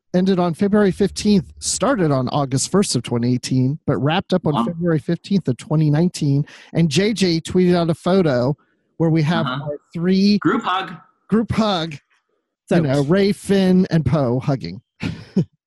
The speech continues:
Speaker 2: Aw.
Speaker 1: Or the actors,
Speaker 2: And, and you
Speaker 1: really. But they're in costume.
Speaker 2: and, and perfectly to where you can't really see anybody's costume very well.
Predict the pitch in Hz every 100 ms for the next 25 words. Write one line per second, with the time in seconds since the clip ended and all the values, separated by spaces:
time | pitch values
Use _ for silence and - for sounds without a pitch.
0 | - 139 117 107 107 113 190 165 - 131
1 | 143 151 151 156 170 - _ 214 208 175
2 | 147 120 - 151 151 - 156 - - _
3 | - 139 190 208 180 156 151 139 - 170
4 | 160 151 139 143 139 127 120 113 113 113
5 | 101 104 87 90 85 78 78